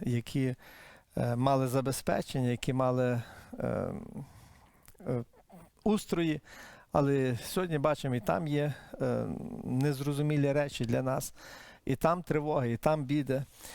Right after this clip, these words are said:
І, напевне, залишається єдиний, е, єдине місце, де ми можемо сховатися, це, е, в Слові Божому. Біблія говорить, що ім'я Боже — це сильна башня, праведник ховається в ній і є в безпеці.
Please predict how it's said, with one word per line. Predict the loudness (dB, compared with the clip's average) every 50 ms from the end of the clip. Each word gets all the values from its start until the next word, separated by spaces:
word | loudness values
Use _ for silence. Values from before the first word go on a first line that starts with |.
| -16 -18 -18 -20 -20 -4 0
І, | 2 4
напевне, | 4 4 4 4 4 4 4
залишається | 4 4 2 2 2 4 4 4 4 2 2 2 2
єдиний, | 4 4 4 2 2 2 4 4 4 2 2 2 2 2
е, | 4 4 4 4
єдине | 4 2 2 2 2 2 2 2
місце, | 2 0 0 0 0 2
де | 2 2
ми | 2 2 2
можемо | 2 2 0 0 -2
сховатися, | -2 -2 -2 0 0 0 -2 -2 -2 -2 -2 -2
це, | -2 0 2 2 2 2 0 -2 -6 -10 -8 -4 -2
е, | 0 0 0 0 -2 -2 -4
в | -6
Слові | -4 -2 0 0 0 0
Божому. | 0 -2 -2 -2 -4 -6 -8 -8 -10 -12 _ -20 -20 -20 -20 -20 -20 -6 -2
Біблія | -2 2 4 4 4 4
говорить, | 4 2 2 2 2 2 0 -2
що | -2 0 0 -2 0 0
ім'я | 0 2 4 4 2
Боже — | 4 4 2 2 2 0 -2
це | 0 0 0 2
сильна | 2 2 4 4 2 2
башня, | 2 2 2 2 0 -2 -4 -4 -4 -6 -10 -18 -20 -20 -20 -20 _ _ _
праведник | 2 4 4 4 4 2 2 2 0 0 -2 -6 -10 -10 -10 -8
ховається | -2 0 2 2 2 2 0 -2 -2 -2 0 0 0 0 -4 -8 -16 _ -8
в | -2
ній | 0 2 2 2 2 2
і | 2 2
є | 2 2
в | 2
безпеці. | 0 -2 0 0 0 0 0 0 -4 -6